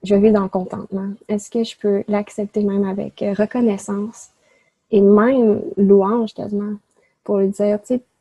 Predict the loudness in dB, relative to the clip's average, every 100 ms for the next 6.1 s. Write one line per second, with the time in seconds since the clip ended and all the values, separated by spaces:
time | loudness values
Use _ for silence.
0 | _ _ -18 -4 0 2 0 -4 -4 0
1 | 4 2 0 -2 -2 -2 -4 -8 _ _
2 | _ _ 2 4 6 4 2 -2 -6 -14
3 | _ _ -2 0 0 -2 -2 0 0 -2
4 | -4 -8 -8 -6 -6 _ _ _ _ _
5 | _ _ -10 -8 -2 -2 0 0 0 -2
6 | -6